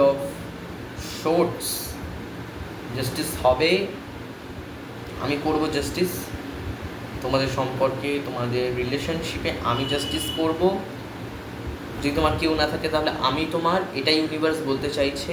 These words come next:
একদিক থেকে। ইউনিভার্স এটাই বলতে চাইছে যে আমি তোমার সাথে আছি বাবা, আমি তোমার সাথে আছি সারা জীবন।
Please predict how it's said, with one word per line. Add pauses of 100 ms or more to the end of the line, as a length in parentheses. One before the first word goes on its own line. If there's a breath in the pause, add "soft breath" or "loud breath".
(160)
একদিক (100)
থেকে। (640)
ইউনিভার্স
এটাই
বলতে
চাইছে
যে
আমি
তোমার
সাথে
আছি (760)
বাবা, (140)
আমি
তোমার
সাথে
আছি
সারা
জীবন।